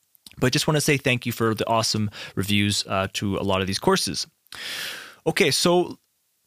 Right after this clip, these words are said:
my understanding of why midi started up was because in the early stages of, you know, all this gear, music production gear,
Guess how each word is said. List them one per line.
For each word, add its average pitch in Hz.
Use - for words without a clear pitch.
my 185
understanding 147
of 120
why 123
midi 135
started 127
up 107
was 120
because 190
in 143
the 139
early 226
stages 143
of, 123
you 131
know, 120
all 123
this 123
gear, 139
music 147
production 127
gear, 104